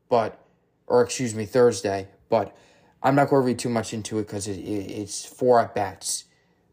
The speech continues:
for each of them. You can't read too much into it. And Lindor was good defensively. Even though his offense wasn't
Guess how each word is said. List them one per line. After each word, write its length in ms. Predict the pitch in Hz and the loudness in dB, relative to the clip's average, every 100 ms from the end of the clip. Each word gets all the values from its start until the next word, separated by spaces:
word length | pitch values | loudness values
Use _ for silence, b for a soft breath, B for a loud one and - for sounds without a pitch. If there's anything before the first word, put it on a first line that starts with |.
| _ | _
for 220 | - 120 | -2 0
each 260 | 113 104 - | 0 -2 -4
of 100 | 92 | -6
them. 180 | 87 87 _ _ | -8 -14 _ _
You 120 | - | -12
can't 240 | 107 139 120 | -2 -2 0
read 160 | 117 | -2
too 140 | 104 120 | -4 -4
much 260 | 104 98 101 | -4 -6 -8
into 340 | 95 - 95 | -12 -10 -8
it. 160 | 76 - b b b - | -10 -16 b b b 0
And 180 | 143 147 | 4 6
Lindor 440 | 139 151 190 160 | 6 6 6 6
was 160 | 135 - | 0 2
good 180 | 147 120 | 2 2
defensively. 720 | 110 - 127 - 98 92 82 b b _ | -2 -4 -4 -4 -10 -16 -20 b b _
Even 180 | 160 175 | 2 6
though 100 | 165 | 6
his 120 | 156 | 6
offense 480 | 147 147 139 123 - | 4 2 0 -4 0
wasn't 360 | 127 113 104 | 0 0 -10